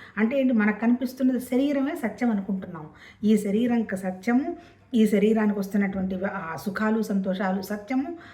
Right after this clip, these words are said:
తర్వాత ఈ శరీరం సృష్టించుకున్న బంధువులు వీళ్ళంతా స-, సత్యము, ఆస్తులు సత్యము అనేటువంటి స్థితిలోనే మనం ఉన్నాం. అందుకని ఇవన్నీ దాటినది ఒకటి ఉంది నువ్వు ఆనందంగా ఉండడానికని ఆ మహానుభావుడు బోధించి,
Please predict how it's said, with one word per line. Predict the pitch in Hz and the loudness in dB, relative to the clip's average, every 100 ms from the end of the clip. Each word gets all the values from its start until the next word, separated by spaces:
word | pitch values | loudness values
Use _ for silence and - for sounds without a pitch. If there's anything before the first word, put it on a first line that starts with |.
| - | -6
తర్వాత | 196 226 | 0 0
ఈ | 247 214 | 2 2
శరీరం | 233 247 247 226 | 4 2 2 2
సృష్టించుకున్న | 220 196 - - 202 202 | -2 -8 -10 -12 -4 -4
బంధువులు | 190 196 226 233 240 | 0 2 4 4 2
వీళ్ళంతా | 240 208 190 190 190 | 2 0 2 0 -2
స-, | - - | -8 -12
సత్యము, | 220 202 190 269 294 349 - - - 185 | -12 -10 -4 -2 -2 -6 -12 -20 -18 -4
ఆస్తులు | 233 - 285 | -2 -2 -2
సత్యము | 247 226 - 226 233 | -2 -2 -2 -2 2
అనేటువంటి | 226 214 220 202 | 0 0 0 -2
స్థితిలోనే | - - 214 226 | -6 -2 0 0
మనం | 339 247 180 | 0 -4 -4
ఉన్నాం. | 170 175 - - - - - | -8 -10 -14 -18 -20 -10 2
అందుకని | 220 - 285 | 2 2 0
ఇవన్నీ | 202 240 330 | 2 4 2
దాటినది | 233 175 220 370 339 214 | -2 -4 -4 -2 0 0
ఒకటి | 190 196 | 0 2
ఉంది | 226 | 2
నువ్వు | 214 170 | 2 -2
ఆనందంగా | 180 226 226 202 170 | 0 2 2 0 -4
ఉండడానికని | 160 175 196 - - 285 466 - - - | -4 -2 0 -2 -2 -4 -4 -14 -20 -10
ఆ | 170 | -6
మహానుభావుడు | 170 156 180 208 175 165 196 269 | -4 -2 0 0 -2 -4 -4 -4
బోధించి, | 170 165 185 190 381 | -6 -4 -4 -4 -6